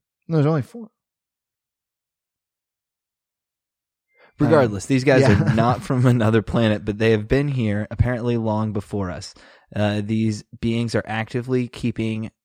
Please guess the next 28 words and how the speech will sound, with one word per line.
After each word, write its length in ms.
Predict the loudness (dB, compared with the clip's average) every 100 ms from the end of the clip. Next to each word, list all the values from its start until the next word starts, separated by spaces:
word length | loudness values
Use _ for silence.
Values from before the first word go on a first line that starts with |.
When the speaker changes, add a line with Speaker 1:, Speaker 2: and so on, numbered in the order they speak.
| _ -14
Speaker 2:
people 280 | -8 -4 -2
who 140 | -2
are 140 | -4 -6
exploring 580 | -8 -6 -2 -2 -2 -2
out 140 | -4
of 80 | -4
certain 320 | -4 -6 -4
parts 300 | -4 -4 -4
of 60 | -8
the 100 | -6
ocean. 380 | -6 -4 -6 -8 _ -20 -20 _ -6
Um, 280 | -4 -2 -2
apparently 400 | -2 -2 -2 -4
they 200 | -2 -2
have 140 | -4
extreme 560 | -8 -6 -4 -4 -4 -4
technology 880 | -6 -6 -4 -2 -2 -2 -6 -6 -12 _ _ _ _ _ _ _ _ _ -8
that 400 | -6 -6 -8 -12 _ _ _ _ _ _ _ _ _ _ _ -6
they 220 | -4 -2
are, 200 | -2 -6 -10 -14 -18 -20 -18
they're 460 | -8 -2 0 0 -4 -4
beyond 580 | 0 0 0 -2 -4
what 280 | -2 -2 0
we 160 | -2 -2
could 240 | -4 -6
do 440 | -4 -4 -6 -12 -16 _ _ _ _ _
down 300 | -6 -6 -8
there. 260 | -12 -16